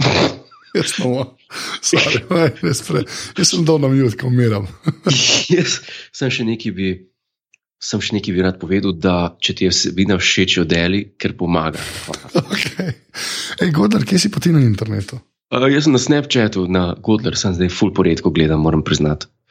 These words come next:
Speaker 1: Okej.
Speaker 2: Um, ful poredko sem na Snapchatu, ker, ker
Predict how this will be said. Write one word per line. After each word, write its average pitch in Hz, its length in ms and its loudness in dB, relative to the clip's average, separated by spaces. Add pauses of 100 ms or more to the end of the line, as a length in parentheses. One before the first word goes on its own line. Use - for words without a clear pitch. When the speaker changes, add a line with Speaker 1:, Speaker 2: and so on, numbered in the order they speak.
(260)
Speaker 1:
Okej. 98 180 -6
Speaker 2:
Um, 80 320 0 (220)
ful - 240 0
poredko 85 340 2
sem - 160 -2
na 82 80 0
Snapchatu, 78 580 -2
ker, 78 280 -2 (760)
ker 78 460 0